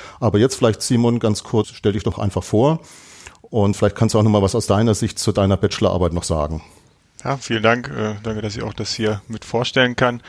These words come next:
Speaker 2: Also ich bin Simon Flöth, studiere im nun letzten Mastersemester Internationales Management an der Universität Hannover. Hier habe ich auch bereits den Bachelor in Wirtschaftswissenschaften gemacht und erste praktische Erfahrung eben im Lean-Management habe ich in einem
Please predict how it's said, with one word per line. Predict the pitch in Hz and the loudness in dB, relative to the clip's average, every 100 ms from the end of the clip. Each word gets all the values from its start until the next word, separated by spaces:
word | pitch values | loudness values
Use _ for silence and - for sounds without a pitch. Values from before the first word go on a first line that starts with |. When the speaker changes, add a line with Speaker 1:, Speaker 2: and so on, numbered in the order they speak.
| - - | -20 -2
Speaker 2:
Also | 113 | 0
ich | 110 | 0
bin | 117 | -2
Simon | 107 117 107 | 0 0 2
Flöth, | 131 165 - - | 0 0 -2 -12
studiere | - - 110 113 113 113 113 | -10 -6 0 2 4 4 4
im | - - 110 | 0 -6 -4
nun | 113 107 | -4 0
letzten | 110 - 113 107 | 0 0 -4 0
Mastersemester | 107 117 113 104 107 107 113 | 0 0 -4 -4 -4 -2 -2
Internationales | 110 110 110 - 107 104 104 | -2 -2 -4 -2 0 0 -4
Management | 107 123 120 120 113 113 | -4 -4 -4 -6 -4 -4
an | 110 | 0
der | 107 110 | 0 0
Universität | 104 104 104 101 110 | -2 -2 -2 -4 -2
Hannover. | 104 104 139 156 147 143 - - - - - _ | -2 -2 0 2 0 0 -14 -20 -20 -20 -20 _
Hier | 110 | 0
habe | 110 | 2
ich | 107 | 2
auch | 107 | -2
bereits | 101 107 - | 2 0 0
den | 104 98 | -6 0
Bachelor | 123 - 156 | 0 2 0
in | 147 139 | 0 -2
Wirtschaftswissenschaften | 147 - 143 147 143 - 131 - 135 | -2 0 -4 -6 -8 -4 -6 -4 -6
gemacht | 131 131 131 - - | 0 0 0 -10 -12
und | 104 104 104 98 - - - - | -10 -8 -10 -14 -20 -20 -20 -10
erste | - 110 120 | -4 -2 -2
praktische | - 120 - | -4 -6 -2
Erfahrung | 117 117 113 120 | 0 2 2 0
eben | 113 | -4
im | 107 107 | -4 -4
Lean-Management | 127 156 127 120 - 120 120 113 | -4 0 0 0 0 0 0 -2
habe | 113 | -2
ich | 107 | -2
in | 110 104 104 | -4 -8 -6
einem | 104 101 98 | -4 -4 -8